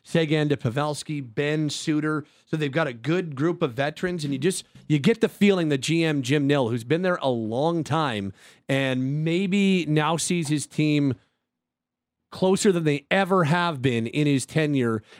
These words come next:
as being a true Cup contender. It just, it makes perfect sense that they would go out and make a big addition or two between now and March eighth. And Wes, you don't have to squint. At least I don't think you have to squint in the slightest to see how any one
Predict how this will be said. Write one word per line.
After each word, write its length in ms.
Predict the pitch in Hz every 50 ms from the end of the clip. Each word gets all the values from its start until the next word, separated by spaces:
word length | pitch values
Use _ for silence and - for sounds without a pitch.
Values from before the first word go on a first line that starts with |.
| -
as 240 | - 139 139 135 117
being 280 | 110 123 143 143 139 139
a 40 | 123
true 260 | - - 151 147 139
Cup 260 | - 151 143 143 -
contender. 640 | - 143 131 113 - 143 147 151 156 180 208 202 - _ _ _ _ _ _ _ _ _
It 160 | - 170 135
just, 440 | - - 196 190 175 - - - _ _ _ _ _ _ _ _ _ _ _ _ _ _ _ _ _ _
it 180 | 165 165 147
makes 440 | 143 139 139 156 170 175 - - -
perfect 480 | - - 165 185 185 - 170 143 - -
sense 500 | - 180 185 156 135 131 120 - - -
that 220 | - 143 135 120
they 120 | 123 147 151
would 200 | 143 143 131 120
go 180 | 143 143 143
out 200 | 143 143 143 135
and 80 | 135 127
make 180 | 131 139 135 -
a 60 | 127
big 240 | 110 139 147 123 131
addition 340 | 120 127 139 131 - 143 127
or 80 | 120
two 180 | 110 - 135 127
between 320 | 117 117 - - 127 123
now 240 | 123 123 123 131 135
and 80 | 127 120
March 300 | 123 127 127 117 - -
eighth. 340 | 135 147 202 214 - _ _ _ _ _ _ _ _ _ _ _ _ _ _ _ _ _ _ _ _
And 160 | - 110 104
Wes, 320 | 107 135 175 202 - - - _
you 240 | 110 107 120 180 214
don't 140 | 233 220 196
have 180 | 208 220 214
to 80 | - 156
squint. 380 | - - - 185 175 120 - -
At 80 | - 143
least 260 | 156 190 170 - - _ _ -
I 140 | 160 196 240
don't 180 | 254 220 165
think 180 | - 202 180 156
you 120 | 175 175
have 160 | 175 175 170
to 100 | - 156
squint 360 | 131 - - 165 170 170 160 -
in 160 | 170 165 151
the 80 | 131 117
slightest 580 | - - - 175 185 180 147 131 120 - - _ _ _ - - -
to 60 | -
see 220 | 131 - 170 165 156
how 200 | 147 135 - -
any 240 | - 185 185 202 196
one 400 | 185 160 170 160 143 131 123 -